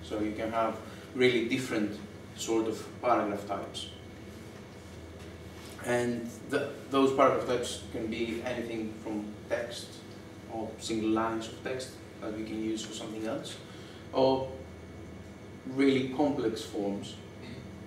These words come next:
that, um, can, can be part of your C M S. Um, so let's see how they are used first,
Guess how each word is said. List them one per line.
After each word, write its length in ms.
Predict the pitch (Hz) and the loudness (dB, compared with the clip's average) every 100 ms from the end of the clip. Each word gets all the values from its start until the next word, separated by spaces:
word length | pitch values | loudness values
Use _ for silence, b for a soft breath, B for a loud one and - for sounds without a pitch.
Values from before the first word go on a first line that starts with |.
| - | 0
that, 340 | 117 113 113 | 0 0 0
um, 680 | 117 113 113 113 113 110 107 110 - - | 0 2 4 4 4 2 -2 -4 -10 -6
can, 300 | 117 113 110 110 | -2 -2 -2 -4
can 160 | 113 | -2
be 80 | 110 | 0
part 240 | 113 117 110 | -2 -2 -2
of 180 | 107 | -2
your 80 | 110 | -2
C 160 | 107 113 | -2 -2
M 140 | 107 | -2
S. 300 | 107 - - - B B B B - - | -2 -4 -6 -8 B B B B -10 -2
Um, 420 | 127 123 123 120 | 2 4 4 4
so 380 | - 147 143 139 - | 8 12 12 10 4
let's 220 | 135 147 | 6 6
see 100 | 165 | 6
how 240 | 165 147 143 | 6 8 8
they 180 | 135 123 | 8 8
are 40 | |
used 300 | 139 135 - | 8 8 4
first, 300 | 104 104 - | 0 0 -2